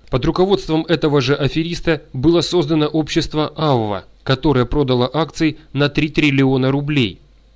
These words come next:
Общество создавалось для налаживания производства народного автомобиля – но в результате его функционирования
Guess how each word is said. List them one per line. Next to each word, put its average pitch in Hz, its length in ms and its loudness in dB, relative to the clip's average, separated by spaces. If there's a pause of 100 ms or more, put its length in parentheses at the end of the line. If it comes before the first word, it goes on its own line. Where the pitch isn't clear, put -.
(580)
Общество 147 480 -2
создавалось 147 680 0 (120)
для 135 200 2
налаживания 143 640 0
производства 147 640 0
народного 131 500 0
автомобиля – 143 760 -2 (340)
но 131 120 2
в 127 60 0
результате 135 480 0
его 131 160 -2
функционирования 151 1000 0